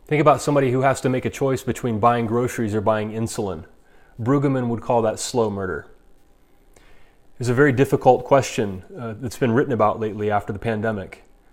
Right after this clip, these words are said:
Think about how many people died alone last year in nursing homes. And what does that say about American society? That's a tough question, isn't it? But it's a question about,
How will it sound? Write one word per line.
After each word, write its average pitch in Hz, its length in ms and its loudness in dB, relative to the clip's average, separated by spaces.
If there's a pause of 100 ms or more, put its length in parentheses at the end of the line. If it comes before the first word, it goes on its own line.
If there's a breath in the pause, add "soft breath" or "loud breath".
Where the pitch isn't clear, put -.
(140)
Think 139 200 -2
about 143 240 4
how 139 100 -2
many 131 180 -4
people 113 580 -4
died 113 360 4
alone 110 460 -2
last 104 340 -6
year 104 160 -4
in 98 140 -8
nursing 101 360 -6
homes. 95 380 -14 (2250)
And 117 140 -6
what 131 80 -2
does 120 100 -2
that 120 140 2
say 131 140 0
about 107 180 0
American 104 360 -4
society? 98 580 -8 (580)
That's 131 120 -6
a 135 60 -6
tough 135 180 0
question, 117 340 0
isn't 98 180 -6
it? - 140 -16 (2000)
But 117 100 -2
it's - 120 -2
a 113 40 -4
question 143 360 2
about, 120 460 4